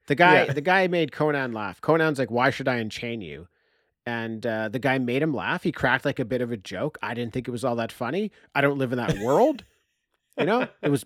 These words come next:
Speaker 1: probably funny for
Speaker 2: Yeah.
Speaker 1: that world. It was something about, like,
Speaker 2: Right,
Speaker 1: "Well,
Speaker 2: for sure.
Speaker 1: I don't c-," I, he's like, "I don't care if," oh no, he wanted food. He's like, "Don't even set me free.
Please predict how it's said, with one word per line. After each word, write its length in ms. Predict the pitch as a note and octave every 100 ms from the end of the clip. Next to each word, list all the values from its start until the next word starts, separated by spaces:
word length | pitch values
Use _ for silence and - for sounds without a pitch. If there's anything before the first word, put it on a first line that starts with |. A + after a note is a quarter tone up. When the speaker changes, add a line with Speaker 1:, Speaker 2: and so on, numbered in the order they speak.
| - -
Speaker 1:
probably 300 | C3+ C#3 C3+
funny 320 | - C3+ C#3
for 80 | C3
Speaker 2:
Yeah. 60 |
Speaker 1:
that 200 | C3+ G#2
world. 320 | G#2+ D3+ C4+
It 40 | F3+
was 80 | -
something 280 | B2+ C3
about, 200 | B2 B2+
like, 80 | C3 C3+
Speaker 2:
Right, 220 | D#3 F3
Speaker 1:
"Well, 160 | C#3+
Speaker 2:
for 100 | G#3
sure. 440 | C#3 C#3 C3+ E3+ - _ _
Speaker 1:
I 80 | G#2+
don't 240 | G3+ A#3+
c-," 100 | - -
I, 240 | F2+ B2 -
he's 240 | B2+ B2
like, 200 | A#2 A2+ _ _ _
"I 120 | -
don't 180 | G#3 -
care 240 | - G3+ G2+
if," 160 | - -
oh 100 | G#3
no, 100 | A#3+
he 80 | G3
wanted 260 | G#3+ F#3+
food. 340 | - C#4+ B3 A2
He's 140 | A2
like, 140 | C3 - -
"Don't 160 | - F#3+
even 180 | G#3 F#3+
set 240 | - A3+
me 120 | -
free. 340 | C3 A2 F#2